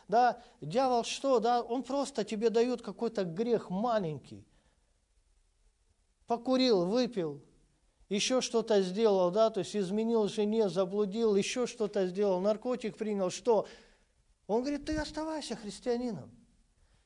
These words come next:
Ты христианин, я не претендую, ты христианин, ходи в церковь», да, то есть, но будь испорченным христианином.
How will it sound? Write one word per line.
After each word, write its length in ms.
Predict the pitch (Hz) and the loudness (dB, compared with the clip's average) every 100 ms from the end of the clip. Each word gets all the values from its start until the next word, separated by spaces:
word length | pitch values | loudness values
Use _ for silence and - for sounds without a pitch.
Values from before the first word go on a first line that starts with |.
| _ _ _ _ - | _ _ _ _ -6
Ты 360 | 202 277 277 | -2 0 -2
христианин, 760 | - 247 254 269 262 214 247 240 | -2 -6 -6 -4 -2 0 0 0
я 240 | 180 214 | 0 -2
не 80 | 240 | -4
претендую, 760 | 247 240 254 226 180 226 226 - | -6 -10 -8 -6 -4 -4 -4 -6
ты 100 | 160 | -8
христианин, 640 | 185 196 - 233 240 233 | -6 -6 -4 -4 -4 -2
ходи 280 | 196 196 269 | -2 -2 -4
в 60 | |
церковь», 540 | - 294 277 - 190 170 | -8 -8 -8 -6 -6 -4
да, 160 | 254 | -4
то 100 | 254 | -6
есть, 100 | 156 - - - - | -8 -12 -20 -16 -4
но 280 | 269 285 - - - | 0 -2 -4 -14 -4
будь 240 | 269 247 | -4 -4
испорченным 880 | - 254 - 285 294 233 - 160 135 | -6 -8 -4 0 2 0 -2 -6 -6
христианином. 800 | - 135 - 139 120 120 95 | -8 -12 -10 -10 -10 -10 -14